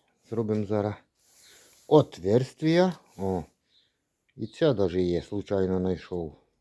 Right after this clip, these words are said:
Як вона? Фумка, фумка, фумка. Херня, коротше, така. Це я маю підмотати її.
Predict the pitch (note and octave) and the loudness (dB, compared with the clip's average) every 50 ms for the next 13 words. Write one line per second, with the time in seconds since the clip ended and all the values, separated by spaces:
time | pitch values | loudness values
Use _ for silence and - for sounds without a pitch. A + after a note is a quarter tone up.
0 | _ _ _ _ _ _ G2 F#2 E2+ D#2 - D#2 D#2 D#2+ D#2+ D2+ - _ _ _ | _ _ _ _ _ _ -8 -6 -6 -8 -8 -10 -10 -10 -10 -10 -14 _ _ _
1 | _ _ _ _ _ _ _ _ _ _ _ _ _ _ _ _ _ _ _ _ | _ _ _ _ _ _ _ _ _ _ _ _ _ _ _ _ _ _ _ _
2 | _ _ _ _ _ _ _ _ _ _ _ _ _ _ _ _ - C#3+ E3 D3 | _ _ _ _ _ _ _ _ _ _ _ _ _ _ _ _ -6 -4 -4 -4
3 | A2+ - - - - _ - C#3 D3 B2+ A2+ - F2+ F2+ - - - C#3 C3 A#2+ | -6 -8 -12 -18 -12 _ -6 -6 -4 -6 -8 -10 -14 -20 -14 -8 -6 -4 -4 -6
4 | - - F#2 - _ _ - - - - _ _ _ _ _ _ _ _ _ _ | -8 -12 -20 -20 _ _ -20 -20 -20 -20 _ _ _ _ _ _ _ _ _ _
5 | - - A2 G#2+ G2 E2 D2 - - - - - - - - - - - - - | -6 -4 -2 -2 -2 -4 -6 -12 -16 -18 -18 -20 -20 -20 -20 -20 -20 -20 -20 -20
6 | - - - - - - - _ _ - - - - G2+ G2 G2 F#2+ F#2 - _ | -20 -20 -20 -20 -20 -20 -20 _ _ -20 -10 -4 -2 0 0 0 0 -4 -8 _
7 | _ - G#2 G#2+ G#2+ G2+ F#2+ F2 - - G#2 F2 - - - - - _ - G#2 | _ -4 -2 0 2 0 0 -2 -4 -6 -8 -8 -10 -14 -18 -20 -18 _ -8 -8
8 | G#2 - - A2 G#2+ - - G#2+ G2 G2 G2+ G2 G#2 G#2+ | -4 0 0 0 0 0 -2 -2 0 2 2 2 0 0